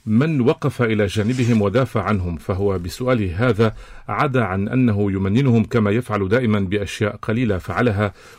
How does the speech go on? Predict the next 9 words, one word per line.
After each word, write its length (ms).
وأشياء 380
كثيرة 640
لم 320
يفعلها، 640
وأساء 520
بأفعاله 720
إلى 260
لبنان 600
ودوره، 460